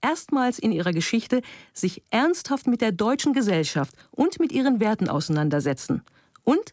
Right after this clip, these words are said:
sie müssen endgültig ihre Karten offenlegen, untereinander, ihren Gemeinden,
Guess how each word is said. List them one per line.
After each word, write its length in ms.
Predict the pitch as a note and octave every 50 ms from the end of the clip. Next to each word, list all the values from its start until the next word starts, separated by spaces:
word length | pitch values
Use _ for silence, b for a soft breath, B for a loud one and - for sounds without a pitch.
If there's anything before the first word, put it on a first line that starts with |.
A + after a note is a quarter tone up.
| _ -
sie 160 | F#3 E3+ G3+
müssen 320 | G3 G3 F#3+ - F#3+ - - _ -
endgültig 680 | B3+ E4+ F#4+ - - C4+ A#3+ A3 - B3 A3+ - - -
ihre 200 | G#3+ G#3+ A3 G#3+
Karten 400 | - - F#3+ D#3+ C#3+ - D#3+ C#3
offenlegen, 640 | C3+ D3+ - D#3+ D#3 D3 D#3 D#3+ D3+ D#3+ F3+ F3+ b b b b b b b
untereinander, 800 | G#3+ A#3+ C#4+ - F4+ - C#4 C#4+ C4+ C#4 C4+ C4+ C4 C4+ C4+ C4 b b b b b b b -
ihren 240 | G3 F3+ F3+ F3+ E3
Gemeinden, 540 | F3+ F3 F3 F#3 F#3+ G#3 A3 G#3+ - C#4